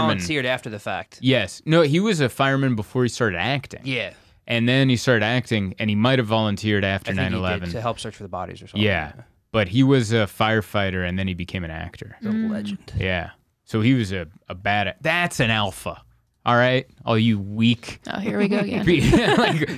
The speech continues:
Speaker 2: Steve Buscemi, I know, uh, no one's gonna pick Steve Buscemi as an alpha because he's, like, skinnier, he's got weird teeth.
Speaker 1: Yeah, he's kinda
Speaker 2: Uh,
Speaker 1: scary
Speaker 2: y-,
Speaker 1: looking.
Speaker 2: yeah, you could tell he can't pick up the heaviest kettlebell.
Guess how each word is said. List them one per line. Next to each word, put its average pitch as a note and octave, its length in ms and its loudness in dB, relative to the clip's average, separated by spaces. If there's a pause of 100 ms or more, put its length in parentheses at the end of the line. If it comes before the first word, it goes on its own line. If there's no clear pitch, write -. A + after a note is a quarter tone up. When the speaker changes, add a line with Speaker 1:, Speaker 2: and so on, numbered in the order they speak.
Speaker 2:
Steve G#3+ 320 4
Buscemi, F3+ 380 2
I C#3 100 2
know, G3 160 2
uh, C3+ 240 -2
no D#3+ 140 4
one's G3+ 160 2
gonna F#3 140 2
pick D3 200 0
Steve A#2+ 280 0
Buscemi G#2 500 0
as F#2+ 120 -2
an F#2 60 -4
alpha G2 320 -4
because G#2+ 260 -4
he's, A2 200 -4
like, A2 180 -2
skinnier, A#2 800 0 (280)
he's - 120 -20
got G#2 160 0
weird A2 320 -2
teeth. G#2 340 0
Speaker 1:
Yeah, B2 220 -8
he's G#2 120 -10
kinda G2+ 280 -10
Speaker 2:
Uh, G2 220 0
Speaker 1:
scary G2 260 -4
Speaker 2:
y-, G2+ 60 -6
Speaker 1:
looking. G#2 300 -12
Speaker 2:
yeah, B2 200 0
you G#2 140 0
could G#2+ 140 -6
tell A2 180 0
he G#2 80 0
can't G#2+ 260 -4
pick A2 180 -4
up G2+ 160 -6
the G2 60 -6
heaviest F#2+ 420 -6
kettlebell. F#2 640 -4